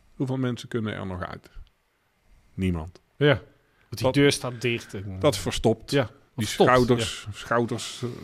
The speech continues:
Speaker 1: eh, tegen elkaar. Dat is ddos. En dat is ook het hele idee achter ddos. Dus het is niet zozeer dat ddos een aanval is waarbij je gehackt wordt, waarbij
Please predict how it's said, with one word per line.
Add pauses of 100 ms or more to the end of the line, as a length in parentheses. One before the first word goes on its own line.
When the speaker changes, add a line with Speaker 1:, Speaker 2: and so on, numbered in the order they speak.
(240)
Speaker 1:
eh, (120)
tegen
elkaar. (220)
Dat
is
ddos. (160)
En
dat
is
ook
het
hele
idee
achter
ddos.
Dus
het
is
niet
zozeer
dat
ddos
een
aanval
is (600)
waarbij
je
gehackt
wordt,
waarbij